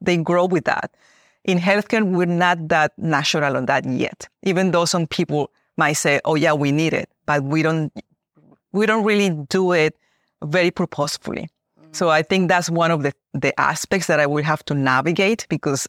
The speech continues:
Speaker 1: I have got really strong reactions from some people when I try to talk about these ideas, that I'm in the process of, "Okay, how can I talk about this in a way that doesn't make people feel uncomfortable, but rather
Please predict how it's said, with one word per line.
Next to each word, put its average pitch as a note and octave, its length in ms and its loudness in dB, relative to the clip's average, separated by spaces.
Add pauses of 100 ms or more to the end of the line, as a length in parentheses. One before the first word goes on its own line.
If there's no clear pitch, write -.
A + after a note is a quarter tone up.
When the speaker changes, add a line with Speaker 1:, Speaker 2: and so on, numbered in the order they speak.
(100)
Speaker 1:
I D#3 120 0
have E3 280 -2 (380)
got D3 340 0
really F3 280 2
strong G3+ 400 0
reactions C#3+ 580 0
from D3 180 0
some C#3+ 220 0
people C#3+ 380 -2
when C3+ 160 0
I C3 160 2
try C#3+ 220 0
to D#3 120 -2
talk - 240 -2
about D#3+ 260 0
these D#3+ 200 0
ideas, F3+ 480 0 (480)
that E3+ 120 4
I'm F3 140 4
in F#3+ 140 2
the E3 80 0
process E3+ 420 0
of, D#3 140 -2 (100)
"Okay, C#3 140 -4
how F#3 300 0
can C4+ 200 -2
I B3 120 2
talk G3 280 -2
about D3+ 320 0
this C#3+ 260 0
in D#3+ 140 0
a C#3+ 80 2
way D3+ 360 0
that D3 240 0 (540)
doesn't F3+ 400 2
make F3 220 0
people E3 300 -2
feel D3+ 220 0
uncomfortable, D3+ 840 -2
but D3+ 240 -2
rather D3+ 360 2